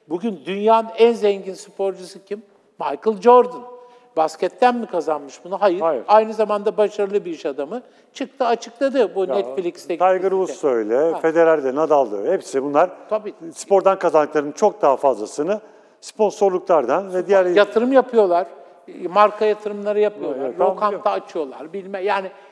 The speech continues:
Speaker 1: ismini kullanıyor
Speaker 2: Neyse,
Speaker 1: bir
Speaker 2: şimdi
Speaker 1: şekilde.
Speaker 2: biz Mesut,
Speaker 1: Mesut
Speaker 2: Mesut
Speaker 1: onun,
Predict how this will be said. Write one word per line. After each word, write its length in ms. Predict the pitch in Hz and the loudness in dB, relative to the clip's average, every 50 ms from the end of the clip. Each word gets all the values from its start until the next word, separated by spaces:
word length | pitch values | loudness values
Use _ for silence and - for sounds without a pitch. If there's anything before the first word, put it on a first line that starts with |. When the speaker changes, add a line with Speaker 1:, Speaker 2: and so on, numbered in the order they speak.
| _ _ _ | _ _ _
Speaker 1:
ismini 440 | 226 202 190 - - - 214 240 269 | -12 -12 -12 -12 -10 -8 -6 -6 -6
kullanıyor 460 | - - 247 247 240 254 262 240 254 | -6 -6 -6 -2 0 2 2 2 2
Speaker 2:
Neyse, 140 | 254 233 175 | 2 0 -2
Speaker 1:
bir 40 | 151 | -4
Speaker 2:
şimdi 160 | - 180 139 170 | -6 -6 -6 -6
Speaker 1:
şekilde. 140 | 156 139 160 | -6 -8 -10
Speaker 2:
biz 100 | 180 170 | -12 -8
Mesut, 240 | 175 175 185 147 165 | -4 -4 -4 -2 0
Speaker 1:
Mesut 400 | 190 214 220 160 - 285 - - | 2 2 2 0 -2 -6 -8 -12
Speaker 2:
Mesut 140 | 147 147 - - - | -18 -20 -18 -12 -2
Speaker 1:
onun, 400 | - 220 240 254 269 285 254 | 2 4 4 4 2 -2 -6